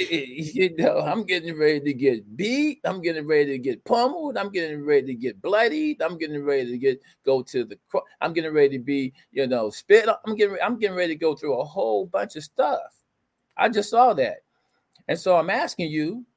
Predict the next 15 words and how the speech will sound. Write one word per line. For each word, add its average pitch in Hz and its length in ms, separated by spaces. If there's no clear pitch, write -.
is 135 140
there 247 140
another 202 320
way 185 360
that 180 120
we 202 140
can 185 420
do 359 200
this? 123 440
And, 143 480
and 131 240
then 190 180
he 175 80
caught 170 280
himself. 113 640